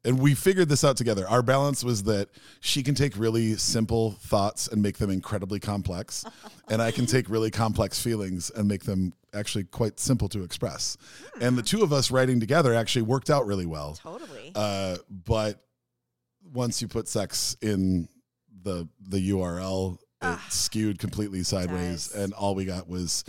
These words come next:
Speaker 1: the origins
Speaker 2: Got
Speaker 1: of
Speaker 2: the weird
Speaker 1: spam
Speaker 2: foot guys.
Speaker 1: on those. Yep.
Speaker 2: Yeah.
Speaker 1: So never, never happened. But there are somewhere, there are, like, I think eight or ten pieces that are out there from,
Speaker 2: Oh,
Speaker 1: from it,
Speaker 2: that's
Speaker 1: and it was,
Speaker 2: great.
Speaker 1: it was,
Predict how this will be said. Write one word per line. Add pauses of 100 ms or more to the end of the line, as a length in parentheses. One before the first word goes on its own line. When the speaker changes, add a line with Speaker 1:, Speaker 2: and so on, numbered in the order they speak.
(320)
Speaker 1:
the (160)
origins
Speaker 2:
Got
Speaker 1:
of (120)
Speaker 2:
the
weird
Speaker 1:
spam
Speaker 2:
foot
guys. (100)
Speaker 1:
on
those.
Yep. (180)
Speaker 2:
Yeah. (1120)
Speaker 1:
So
never,
never
happened.
But
there (140)
are
somewhere, (120)
there (140)
are,
like,
I
think
eight
or
ten
pieces
that
are
out
there
from,
Speaker 2:
Oh,
Speaker 1:
from
it,
Speaker 2:
that's (240)
Speaker 1:
and
it
was,
Speaker 2:
great.
Speaker 1:
it
was,